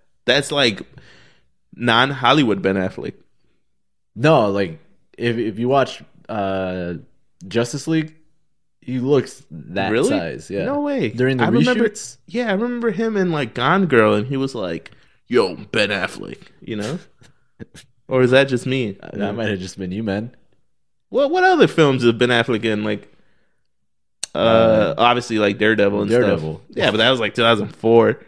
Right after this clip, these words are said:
Speaker 2: Yeah. When was
Speaker 1: Um,
Speaker 2: Gone Girl?
Speaker 1: Like, two thousand sixteen, maybe?
Speaker 2: Okay, maybe. I don't know.
Speaker 1: Yeah.
Speaker 2: No, I, I've always seen Ben Affleck as, like, a thicker dude.
Speaker 1: Ah, shit. Nah.
Speaker 2: Wow.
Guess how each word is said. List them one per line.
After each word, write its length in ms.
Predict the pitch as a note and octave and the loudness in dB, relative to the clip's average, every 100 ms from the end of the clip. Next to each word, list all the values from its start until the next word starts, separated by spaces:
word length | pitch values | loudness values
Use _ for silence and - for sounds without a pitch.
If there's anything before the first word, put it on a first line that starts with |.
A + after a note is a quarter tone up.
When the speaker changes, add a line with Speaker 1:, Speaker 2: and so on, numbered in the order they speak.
| _ | _
Speaker 2:
Yeah. 360 | - D#3 E2 - _ _ _ - | -6 -6 -6 -10 _ _ _ -6
When 140 | A#2 A2+ | 0 2
was 100 | A2+ | 2
Speaker 1:
Um, 60 | |
Speaker 2:
Gone 180 | D#3+ E3 | 0 -2
Girl? 260 | G2+ E2+ - _ _ _ - - _ _ | -4 -6 -10 _ _ _ -16 -16 _ _
Speaker 1:
Like, 140 | - - | -18 -12
two 160 | - | -2
thousand 400 | A2 G#2 G2+ G2 F#2+ _ _ | 0 0 0 -4 -6 _ _
sixteen, 1200 | - - - - - - A2+ - - A#2+ C3+ F3 G3+ | -16 -12 -10 -10 -10 -6 -6 -8 -8 -6 -4 -6 -8
maybe? 380 | - G#3 G#3+ - _ | -10 -8 -10 -14 _
Speaker 2:
Okay, 400 | - A2 D#2+ - F#2+ | -8 -8 -8 -12 -14
maybe. 360 | - F2+ C#2+ - _ | -10 -10 -10 -16 _
I 60 | F#2 | -10
don't 140 | E2 | -8
know. 60 | D2+ | -8
Speaker 1:
Yeah. 60 | - - - | -12 -20 -12
Speaker 2:
No, 180 | D3 A3+ | -2 0
I, 300 | G#2+ B2 B2 | 2 2 4
I've 100 | D3+ | 4
always 380 | G3+ F#3 C#3 A#2+ | 4 4 4 -2
seen 400 | - - C3+ A#2+ | -12 -8 -6 -4
Ben 140 | A2 | -4
Affleck 340 | G#2+ A2 - G2 | -4 -4 -6 -8
as, 140 | F2+ | -8
like, 100 | F2 | -6
a 160 | F2+ F2 - _ _ _ | -6 -8 -10 _ _ _
thicker 240 | B2 A#2+ G#2 | -8 4 4
dude. 340 | A2+ A2 - - - - - - | 4 -2 -10 -16 -10 -10 -10 -2
Speaker 1:
Ah, 180 | C3 G#2+ | 2 2
shit. 520 | - - A2+ F#2 - | 2 0 0 -2 -8
Nah. 200 | A2+ G#2 | -4 -2
Speaker 2:
Wow. 240 | B2 B2 | 0 -2